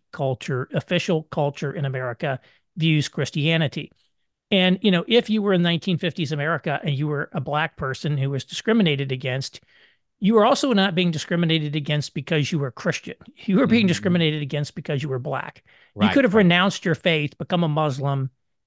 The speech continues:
Speaker 1: and nothing is going to improve for you
Speaker 2: Mm-hmm.
Speaker 1: in, in that world. And even, you know, a lot of the civil rights movement was, you know, basically positioned in a sort of,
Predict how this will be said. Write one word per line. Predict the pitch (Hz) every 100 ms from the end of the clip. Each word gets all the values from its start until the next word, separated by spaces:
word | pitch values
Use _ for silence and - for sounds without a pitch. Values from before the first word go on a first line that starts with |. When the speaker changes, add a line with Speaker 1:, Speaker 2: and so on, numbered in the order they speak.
| -
Speaker 1:
and | 180 165 156 156 156 _ _ _ -
nothing | 151 208 269 240
is | 185
going | 127 180 175
to | 175
improve | 139 - 151 139
for | - -
you | - - - _ _ _ -
Speaker 2:
Mm-hmm. | 110 98 98 87 -
Speaker 1:
in, | 190 190
in | - 180 175
that | 143 131 135 -
world. | 139 139 127 -
And | 214
even, | 277 320 311 247 220 - _ _ _ _ _ -
you | 202
know, | 190 170 160 -
a | -
lot | 165 196
of | 190
the |
civil | 165 190 151
rights | 156 190 202 175
movement | 160 151 165 165 -
was, | 151 147 143 - -
you | 175
know, | 156 147
basically | 165 170 - 147
positioned | - 139 175 196 156 135
in | 147
a | 135
sort | - 147
of, | 139